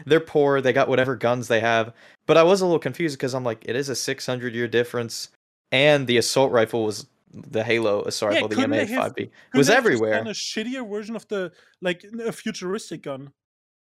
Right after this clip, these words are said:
Speaker 2: Like,
Speaker 1: I
Speaker 2: I'm
Speaker 1: don't know.
Speaker 2: sure someone could have thrown up, like, a, a future gun from, like, a hundred years ago.
Speaker 1: I
Speaker 2: Like
Speaker 1: understand it a bit, though, 'cause the A K is extremely durable, but, I mean, and there's millions upon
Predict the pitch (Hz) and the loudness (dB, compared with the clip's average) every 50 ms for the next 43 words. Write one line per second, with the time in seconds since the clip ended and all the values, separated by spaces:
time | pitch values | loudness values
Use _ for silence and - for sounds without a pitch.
0 | _ _ 190 185 214 - 139 139 135 123 117 110 110 262 269 262 - - 233 214 | _ _ -2 2 4 6 6 6 4 4 2 2 0 0 0 -2 -2 -2 -4 -4
1 | 214 220 - - 202 220 - - - 208 214 220 214 202 202 202 196 190 185 208 | -4 -4 -6 -6 -8 -8 -8 -8 -6 -6 -4 -4 -6 -6 -4 -4 -4 -4 -4 -4
2 | 196 190 185 170 170 _ _ _ _ _ _ _ _ _ - 220 180 - - - | -2 -2 -2 -4 -6 _ _ _ _ _ _ _ _ _ -8 -8 -8 -8 -12 -8
3 | - 226 233 240 - 269 240 196 214 208 196 - 214 202 202 196 196 156 196 208 | -2 -2 -2 0 -2 -4 -2 -2 -2 -4 -4 -6 -4 -4 -4 -4 -4 -6 -6 -4
4 | 202 185 156 143 147 147 139 135 131 143 143 139 147 165 185 _ _ - - - | -4 -6 -6 -6 -8 -10 -10 -10 -10 -10 -8 -8 -10 -12 -16 _ _ -20 -20 -10
5 | - - 147 151 170 202 - 233 - - - - 147 143 151 151 143 117 117 113 | -2 0 2 2 2 2 0 -4 -4 -6 -4 -2 0 0 0 -2 -2 -2 -4 -4
6 | - - 117 107 - 107 107 - 113 107 107 - - 113 107 - - _ - 113 | -4 -10 -8 -6 -6 -6 -4 -4 -4 -4 -4 -4 -8 -10 -10 -10 -14 _ -6 -2
7 | 110 117 123 - 123 120 117 107 110 - - - - 113 110 107 104 101 98 - | -2 -2 0 2 2 2 2 0 -2 -8 -12 -8 -6 -6 -6 -6 -8 -10 -8 -6
8 | 104 104 104 101 101 104 104 101 98 - - 90 - - _ _ _ _ _ _ | -4 -4 -4 -4 -6 -6 -6 -8 -6 -6 -6 -6 -6 -8 _ _ _ _ _ _
9 | _ - 110 107 104 104 101 98 98 98 - - _ _ - 123 120 120 123 127 | _ -4 -4 -4 -4 -6 -6 -8 -10 -12 -16 -18 _ _ 2 2 4 6 4 4
10 | 120 117 - 113 107 104 110 110 113 113 113 113 110 110 107 104 107 101 - 104 | 4 2 -2 -4 -6 0 2 4 6 6 6 4 2 0 -2 -4 -6 -4 -2 -2
11 | 101 101 98 101 104 | -2 -2 -4 -8 -8